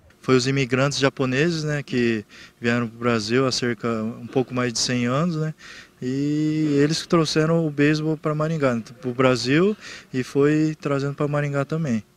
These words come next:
É, quando eu nasci, né, meu pai já era técnico dos meus dois irmãos e praticamente eu vivi aqui, né? Eu nasci, nasci já, minha mãe já me trazia aqui desde o berço, né? Aí eu acompanhava meus irmãos na prática e com, com,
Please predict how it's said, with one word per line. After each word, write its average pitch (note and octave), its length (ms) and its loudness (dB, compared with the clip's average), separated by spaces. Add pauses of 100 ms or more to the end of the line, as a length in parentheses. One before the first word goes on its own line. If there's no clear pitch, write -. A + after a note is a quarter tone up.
(120)
É, B2 140 -8
quando C3+ 220 -6
eu C#3 80 -2
nasci, C#3 420 -2
né, F3 80 0
meu D3 140 -2
pai C#3 160 2
já C3+ 100 2
era C3+ 140 0
técnico B2+ 360 -4
dos A#2+ 120 -8
meus B2+ 180 -8
dois B2+ 240 -2
irmãos C3+ 500 -6 (480)
e C#3+ 400 -2
praticamente E3 500 0
eu F#3 60 6
vivi F3+ 320 2
aqui, D3+ 320 0
né? A#2+ 140 -6 (380)
Eu B2+ 140 -4
nasci, D3+ 1040 0
nasci D3 560 0
já, F3 300 0 (260)
minha C#3 140 -6
mãe C#3+ 160 -4
já D3 100 0
me D3+ 120 -2
trazia D3 340 0
aqui C#3+ 180 -4
desde D3+ 280 -2
o - 20 -8
berço, A#2+ 400 -4
né? A2+ 200 -4
Aí A#2+ 120 -2
eu C3 220 0 (280)
acompanhava B2+ 480 -2
meus B2+ 240 -4
irmãos B2 640 -4 (280)
na A#2+ 120 -2
prática D#3 680 0
e D3 40 -4
com, D3 480 -6
com, C#3 160 -10